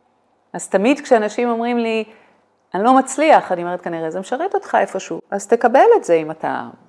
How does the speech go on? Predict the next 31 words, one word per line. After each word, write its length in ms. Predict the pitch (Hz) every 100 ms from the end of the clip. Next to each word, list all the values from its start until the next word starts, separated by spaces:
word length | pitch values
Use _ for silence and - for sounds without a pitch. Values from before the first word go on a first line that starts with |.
| -
מחליט 360 | 143 156 139
שאתה 160 | - 147
לא 140 | 143
מצליח." 760 | 135 - - - - - - - _ _ _ _ _ _ _ _ _ _ _ _ -
אבל 140 | 175 160
אח-, 200 | - -
זה 240 | 170 220
הסיבה 560 | 285 294 240 233 349 277
למה 200 | 214 214
רוחניות 520 | 214 214 220 214 240
היא 80 | 240
לא 120 | 220
לכולם, 400 | 226 226 247 359 240
כי 100 | 214
ברוחניות 600 | 180 185 196 - 220 294
אתה 220 | 269 226
צריך 320 | 202 226 247
לשחרר 760 | 240 214 202 - 214 294 285 170 165 - _ _ _ _ _ _ _ _ _ _ _ -
את 120 | 196
כל 280 | - 247 254
ההגדרות 580 | 262 247 208 214 233 247
האלה 160 | 240 220
שיוצרות 880 | - 202 - 190 190 - 202 214 214
כלא 300 | - 262 349
סביבנו. 920 | - 190 180 165 156 156 165 202 240
רוב 220 | 170 180
האנשים 460 | 196 190 180 226 220
מפחדים 440 | 208 190 185 190
שהם 180 | 202 214
יגיעו 300 | 196 180 180
למקום, 640 | 180 170 - 175 156 151